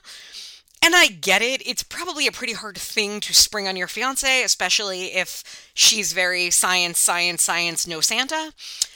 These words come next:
Um, but it, it, <sighs> the problem isn't so much that it takes him a long time to tell her this. The problem is, it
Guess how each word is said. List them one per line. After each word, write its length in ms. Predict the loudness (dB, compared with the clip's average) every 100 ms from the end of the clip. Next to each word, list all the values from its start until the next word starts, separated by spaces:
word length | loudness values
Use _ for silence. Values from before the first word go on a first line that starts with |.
| -20 _ _ -2
Um, 680 | 2 2 2 0 -6 -10 -12 -18 _ _ _ _ _
but 300 | -4 2 2
it, 160 | 2 -4 _ _ _ -18 -8
it, 200 | -4 -4 -6
<sighs> 960 | -8 -6 -2 0 0 -4 -8 -14 -14 -10
the 60 | -4
problem 400 | -2 2 2 2
isn't 260 | 0 2 4
so 140 | 4
much 220 | 2 -2
that 60 | -2
it 60 |
takes 180 | -2 -2
him 80 | -2
a 40 |
long 200 | 0 0
time 200 | 0 -4 -4
to 120 | -8
tell 240 | -6 -6
her 160 | -6 -6
this. 240 | -2 0
The 80 | -2
problem 420 | -4 -6 -2 0
is, 360 | 0 -2 -2
it 100 | -4